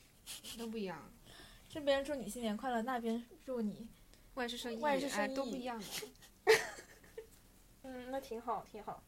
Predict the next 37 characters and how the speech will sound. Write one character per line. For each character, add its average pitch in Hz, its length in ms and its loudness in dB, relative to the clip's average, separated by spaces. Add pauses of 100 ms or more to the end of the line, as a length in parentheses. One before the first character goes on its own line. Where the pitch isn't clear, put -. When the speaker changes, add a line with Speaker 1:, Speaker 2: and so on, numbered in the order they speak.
(320)
Speaker 3:
那， 302 120 -6 (100)
那 302 100 -8
你 277 140 -10
说 247 180 -10
说 254 180 -2
吧， 226 140 2
你， 202 240 -8
你， 208 140 -6
你 214 180 -4
暑-， - 180 -10 (100)
你 214 100 -14
暑 220 160 -6
期 226 160 -8
是 247 100 -10
不 254 80 -16
是 262 80 -8
要 247 140 -2
给 190 180 -2
两 202 140 -6
百 208 160 -4
个 202 60 -2
人 180 160 -4
发 - 140 -2
新 - 160 -8
年 170 160 -8
快 208 120 -10
乐？ 190 240 -12 (1400)
Speaker 1:
暑 208 220 -4
期 240 180 -6
发 226 240 -4
是 240 100 -10
吗？ 202 220 -8
<laughs> - 160 -2 (3500)
啊， 208 380 0
我 247 120 -2
暑 247 140 -6
期， 220 300 -6